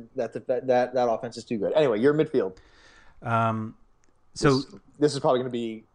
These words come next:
Speaker 1: a, a direct copy. We have not spoken, by the way, about our team,
Speaker 2: We,
Speaker 1: so.
Speaker 2: we have not. Um, I'm not sure it's gonna be a direct copy.
Speaker 1: All right, let's see.
Speaker 2: I went, um, five million for Yohan Cabaye, who just is the cheapest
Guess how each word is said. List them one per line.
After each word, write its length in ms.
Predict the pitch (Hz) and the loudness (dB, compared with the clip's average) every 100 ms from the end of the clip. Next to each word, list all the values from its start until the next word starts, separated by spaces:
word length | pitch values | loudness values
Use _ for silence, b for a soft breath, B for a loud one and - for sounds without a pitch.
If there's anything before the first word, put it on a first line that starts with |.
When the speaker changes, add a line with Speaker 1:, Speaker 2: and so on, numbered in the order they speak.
| _ | _
Speaker 1:
a, 200 | 117 117 113 | -14 -10 -8
a 80 | 113 - | -8 -2
direct 260 | 135 120 - | 0 0 0
copy. 200 | 101 131 | -2 0
We 80 | |
have 100 | 135 | 0
not 220 | 139 139 - | 0 -2 0
spoken, 360 | 127 104 87 | -2 -2 -8
by 140 | 87 85 | -8 -6
the 80 | |
way, 140 | 85 85 | -6 -4
about 160 | 95 | -4
our 100 | 90 | -4
team, 160 | 85 104 | -4 -4
Speaker 2:
We, 80 | - | -4
Speaker 1:
so. 120 | - | 0
Speaker 2:
we 60 | 120 | -2
have 80 | 107 | 0
not. 240 | 95 82 _ | -4 -8 _
Um, 480 | 120 120 113 113 117 | -2 0 0 -2 -4
I'm 100 | 180 | -4
not 140 | 226 185 | -2 -2
sure 120 | 160 | -2
it's 80 | 123 | -2
gonna 120 | 107 | -2
be 60 | 92 | -2
a 40 | |
direct 280 | 85 90 87 | -4 -4 -6
copy. 360 | 92 82 - - B B - | -8 -8 -10 -10 B B -2
Speaker 1:
All 120 | - | 0
right, 120 | 180 - | 0 -4
let's 140 | 175 | -8
see. 60 | - - _ - | -8 -10 _ 2
Speaker 2:
I 140 | 139 | 2
went, 520 | 139 143 135 - - - - | 4 2 0 -4 -10 -8 -4
um, 580 | 117 110 107 104 101 - _ _ - | -2 -2 -4 -8 -10 -16 _ _ -4
five 380 | - 131 139 143 | 0 4 4 2
million 320 | 139 135 127 | 2 2 2
for 160 | - | 2
Yohan 400 | 113 110 113 113 | 2 2 2 -2
Cabaye, 480 | - 104 98 90 87 | -2 0 0 0 -2
who 140 | - 98 | -2 0
just 220 | 95 - _ _ - - - | 0 -4 _ _ -20 -20 -4
is 160 | 107 | 0
the 80 | 98 | 0
cheapest 720 | - 107 95 104 - - - | 0 -2 0 -2 -2 -10 -10